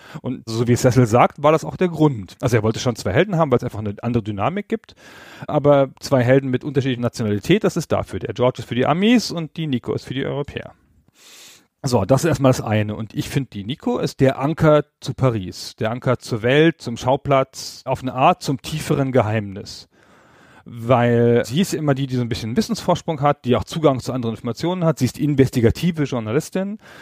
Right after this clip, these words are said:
also schon von Berufswegen jemand, der mehr mit Geheimnissen zu tun hat, als George, der nur ein Student ist. Und der George stolpert da so rein und die Nico hat eher einen Bezug zu diesen Sachen.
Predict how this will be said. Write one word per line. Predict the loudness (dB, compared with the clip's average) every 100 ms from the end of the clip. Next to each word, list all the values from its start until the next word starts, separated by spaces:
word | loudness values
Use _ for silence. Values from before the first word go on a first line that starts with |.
| -4
also | 2 2
schon | 4 0
von | 0 -2
Berufswegen | 0 0 -2 0 2 2 0
jemand, | -2 0 2 2 2
der | 0
mehr | 2 0
mit | 2
Geheimnissen | 2 2 0 -6 -8
zu | -8
tun | -2
hat, | 0 2
als | 0 -2
George, | 0 0 0
der | -2
nur | -2
ein | -4
Student | -2 -2 -2
ist. | -4 -4 -6 _ -20 -20 -20 -20 -20 -4
Und | 2 2 2 0
der | 2
George | 4 4 4
stolpert | 4 4 4 4
da | 4 4
so | 6
rein | 6 4 2
und | -2 -4
die | -2
Nico | 0 2 2
hat | 4
eher | 2 2
einen | 0 -4
Bezug | -8 -8 -10 -12
zu |
diesen | -12 -12 -8
Sachen. | -8 -10 -20